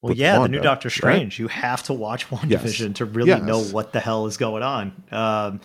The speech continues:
Speaker 1: and now, actually, that's not true, but
Speaker 2: No,
Speaker 1: the,
Speaker 2: it's not true. But yeah, you
Speaker 1: but
Speaker 2: kinda
Speaker 1: the,
Speaker 2: have
Speaker 1: but
Speaker 2: to,
Speaker 1: the
Speaker 2: the characters are
Speaker 1: evolution,
Speaker 2: there. Yeah.
Speaker 1: the evolution of Wanda, who's an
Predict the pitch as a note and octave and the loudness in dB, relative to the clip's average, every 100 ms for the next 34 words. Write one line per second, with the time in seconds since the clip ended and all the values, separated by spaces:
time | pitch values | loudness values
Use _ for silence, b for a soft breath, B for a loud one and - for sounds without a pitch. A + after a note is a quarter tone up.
0 | B B - A#3 F#3+ - G3+ F#3+ G3 A3 | B B 2 6 6 6 2 2 0 0
1 | - - - B2+ F#2+ C3 A#2 A#2 _ _ | 0 -4 -2 -2 -2 -2 -4 -6 _ _
2 | G3+ D3+ B2+ B2+ A#2+ G#2 - F#2+ F#2+ A#2+ | 6 8 6 4 2 0 0 0 2 2
3 | B2+ F#2+ D#3+ - E3 D3 B2+ D#3 A#2+ A2 | 2 2 2 4 4 4 4 4 4 4
4 | D#3+ F3+ G3+ E3+ D3+ F#2+ C#3 B2 A2+ D2+ | 4 6 6 6 4 2 2 0 -4 -10
5 | - - F#2+ F2+ C#3 C#3+ E3 D#3+ C#3 C3+ | -14 -8 -6 -2 -2 2 2 4 4 4
6 | C3+ B2+ A2+ G#2 - A#2+ G#2+ G2+ G2 G2+ | 4 2 2 -2 -2 -2 -2 -6 -14 -6
7 | A2 B2+ B2+ G#2 G#2 G2+ G#2 F#2+ | 0 2 2 0 -2 -4 -6 -6